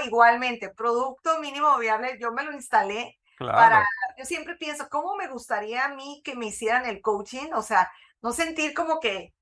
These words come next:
Speaker 1: llegó, eh, como los doctores, ¿no? "¿Qué le
Speaker 2: Ujú.
Speaker 1: duele? Este, ¿y qué más? ¿Y qué se tomó? Aquí está la receta y, y adiós, no vuelves a ver al doctor", ¿no? Entonces, <laughs> bueno, yo dije, "No quiero que mi cliente se sienta así, ¿qué otra cosa adicional puedo hacer?".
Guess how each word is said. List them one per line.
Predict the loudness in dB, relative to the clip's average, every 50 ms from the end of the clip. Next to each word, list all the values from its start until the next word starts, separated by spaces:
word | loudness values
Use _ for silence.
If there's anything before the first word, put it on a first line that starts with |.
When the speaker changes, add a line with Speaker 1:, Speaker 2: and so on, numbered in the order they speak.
| _
Speaker 1:
llegó, | -2 0 0 2 6 8 8 10 10 10 10 8 8 4
eh, | 2 -2 -2 -4 -4
como | -4 -2 0 2
los | 0 2 0
doctores, | -2 -6 0 4 4 4 4 4 2
¿no? | 0 0 -2 -2
"¿Qué | -2 -4
le | -2 -2 -2
Speaker 2:
Ujú. |
Speaker 1:
duele? | -2 -2 0 0 0 -2 -4 -4 -4 -4 -4 -6 -8 -8 _
Este, | -4 -2 -2 -4 -4 -4 -2 0 0 0 -2 -4 -6
¿y | -10 -10 -8
qué | -6 -4
más? | 2 4 4 6 6 6 4 2 -2
¿Y | -6 -8
qué | -8 -8
se | -8 -8 2
tomó? | 2 2 2 4 2 4 6 6 6 6 4 4
Aquí | 2 0 -4
está | -4 -4 -2
la | -2 -2
receta | -2 -4 -6 -4 -6 -8 -6 0 4 4 4 4 4 0
y, | -4 -6 -10 -14 _ -20 -20 _ _ _
y | 2 4
adiós, | 4 4 6 6 4 4 4 0
no | -2 2 4
vuelves | 4 4 4 2 0
a | 0 0
ver | 2 2
al | 2 0
doctor", | 0 -6 -8 _ -10 -10 -10 -8
¿no? | -8 -8
Entonces, | -8 -6 -8 -8 -8 -8 -8 -2
<laughs> |
bueno, | -2 0 0 0 -2 -4 -4 -10 -14 -16 -16 -10 _
yo | -2 0
dije, | 0 0 -2 0 0
"No | 0 0
quiero | 0 0 0 0 0
que | 0 0
mi | -2 -2 -2
cliente | -2 -2 -2 -4
se | -6 -10 -10 -8
sienta | -4 -2 -2 -2 0 2 4 4
así, | 4 4 0 -4 -10 -12 -10 -4
¿qué | -2 -2
otra | 0 0 -2 -4 0
cosa | 4 4 4 4 4 4 4
adicional | 4 2 0 -4 -8 -8 -8 -2 0 0 0 0 -2 -2
puedo | -2 -2 -2 -4
hacer?". | -4 -6 -6 -6 -6 -8